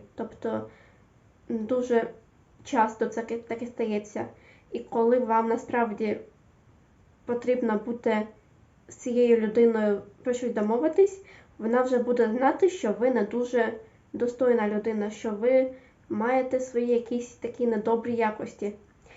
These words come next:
І ось це може вплинути на те, як до вас ця людина буде відноситися. І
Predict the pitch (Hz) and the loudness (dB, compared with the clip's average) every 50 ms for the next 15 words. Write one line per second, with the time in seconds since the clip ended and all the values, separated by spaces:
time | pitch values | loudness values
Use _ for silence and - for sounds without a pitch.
0 | - - - - _ - - 254 233 233 240 - - - 269 277 294 277 269 254 | -20 -20 -20 -20 _ -4 0 4 4 4 4 2 0 4 6 6 8 8 6 4
1 | 254 240 233 - - - - 233 233 247 262 254 240 233 254 233 208 202 202 - | 2 -2 -4 -6 -10 -4 2 4 6 6 6 6 4 2 2 0 0 -2 -2 -6
2 | - - 240 269 302 277 226 214 247 247 - - 226 208 214 226 233 247 - - | -6 0 2 2 2 2 2 0 0 0 -2 -4 -4 -2 0 0 0 0 -2 -4
3 | 254 233 226 220 214 233 240 247 226 208 240 226 - 233 226 233 233 - 277 226 | -2 -2 -2 0 0 0 2 0 -2 -2 -4 -2 0 0 0 0 -2 0 0 -2
4 | 226 233 - 214 202 208 214 - 220 190 190 - - - _ _ _ _ _ _ | -2 -2 -4 -6 -6 -6 -8 -6 -6 -8 -8 -8 -14 -20 _ _ _ _ _ _
5 | _ _ _ _ _ _ _ _ _ _ _ _ - _ - - - - - - | _ _ _ _ _ _ _ _ _ _ _ _ -20 _ -20 -20 -20 -20 -20 -20
6 | _ _ _ _ _ - 262 262 277 302 330 269 | _ _ _ _ _ -2 0 2 4 6 6 6